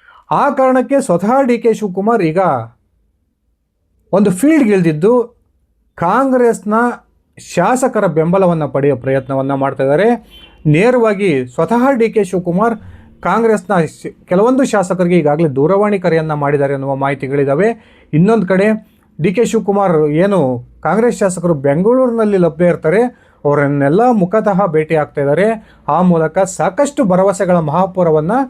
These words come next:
ಆ ಶಾಸಕರಿಗೆ ಕೊಡ್ತಾ ಇದ್ದಾರೆ ಅನ್ನುವ ಒಂದು ಸ್ಪಷ್ಟ ಮಾಹಿತಿಗಳು ಕೇಳಿ ಬರ್ತಾ ಇದ್ದಾವೆ. ಈ ಮೂಲಕ ಶಾಸಕರಿಗೆ ಒಂದು ಭರವಸೆಯನ್ನ ಕೊಟ್ಟು, ಆ ಭರವಸೆಯ ನಾನು ಈಡೇರಿಸ್ತೀನಿ ಅನ್ನುವ ಮಾತನ್ನ ಹೇಳೋದ್ರ ಮೂಲಕ ತನ್ನ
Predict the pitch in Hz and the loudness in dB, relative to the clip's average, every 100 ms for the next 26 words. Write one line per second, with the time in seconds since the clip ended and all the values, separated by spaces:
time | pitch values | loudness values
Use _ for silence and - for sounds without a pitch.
0 | - - _ 156 156 175 190 240 202 185 | -10 -20 _ -2 -2 -2 -2 -2 -2 2
1 | 180 131 127 170 180 254 247 196 180 160 | 2 0 -2 -2 2 2 2 2 0 0
2 | 156 147 143 202 254 - _ _ - 175 | -2 -2 0 0 -2 -6 _ _ -4 -2
3 | 180 - 190 151 147 131 123 175 180 135 | -2 0 0 2 0 -2 -2 -2 0 0
4 | 117 110 110 104 110 _ _ _ _ _ | 0 -2 -4 -8 -10 _ _ _ _ _
5 | _ _ _ _ _ _ _ _ - 160 | _ _ _ _ _ _ _ _ -2 2
6 | 262 262 262 247 254 262 247 - 185 208 | 4 4 4 2 2 2 0 -2 0 0
7 | 233 220 208 226 233 170 165 139 151 202 | 0 0 2 2 2 0 -2 0 0 2
8 | 254 254 220 190 180 151 - 185 214 214 | 2 0 0 -2 0 -2 0 2 0 -2
9 | _ _ 151 131 147 196 254 247 254 226 | _ _ -4 0 0 2 2 2 2 2
10 | 190 175 170 165 151 208 269 269 262 240 | 0 0 -2 0 2 2 2 0 -2 0
11 | 220 190 185 165 123 - _ - 143 220 | 0 0 2 2 -2 -8 _ -4 -2 0
12 | 247 233 208 185 170 151 143 143 170 202 | 0 2 2 2 2 0 -2 -2 0 -2
13 | 180 151 | 0 0